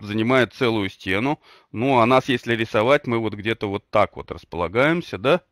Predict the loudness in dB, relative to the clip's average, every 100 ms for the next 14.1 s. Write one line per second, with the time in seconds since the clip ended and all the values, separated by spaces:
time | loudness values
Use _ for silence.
0 | _ 0 0 -4 _ -20 -20 -20 -8 -4
1 | -4 -6 _ _ -20 -20 _ _ 4 8
2 | 10 10 10 8 6 2 -6 -14 -18 _
3 | 10 12 12 12 12 12 8 -2 -2 -10
4 | 0 4 4 2 -2 _ _ _ _ _
5 | _ -20 -20 -20 -12 4 6 8 8 8
6 | 4 6 6 8 8 8 8 8 6 6
7 | 6 4 2 -6 -6 _ _ -20 -20 -14
8 | -2 4 4 4 2 2 0 -2 -2 4
9 | 6 4 0 -6 2 4 6 4 2 _
10 | 6 8 6 4 4 4 0 -2 -2 0
11 | -2 0 0 4 4 4 0 2 6 6
12 | 4 0 0 4 4 4 -4 -20 -4 6
13 | 6 6 2 4 6 8 10 10 8 6